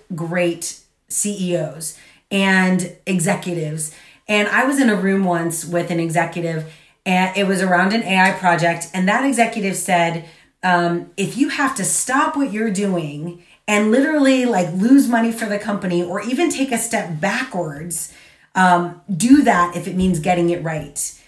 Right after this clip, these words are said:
versus, like, keeping going just for the sake of making sure we hit our number or make the revenue targets that we said we'd make.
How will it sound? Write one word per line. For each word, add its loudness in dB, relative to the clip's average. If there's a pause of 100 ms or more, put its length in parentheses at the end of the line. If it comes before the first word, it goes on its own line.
(120)
versus, 0 (680)
like, 2
keeping 2
going 4
just -2
for -4
the -2
sake -2
of 0
making -2
sure -2
we 0
hit 0
our 2
number 2
or -4
make 0
the -6
revenue 4
targets -4
that -6
we -2
said -2
we'd 0
make. -12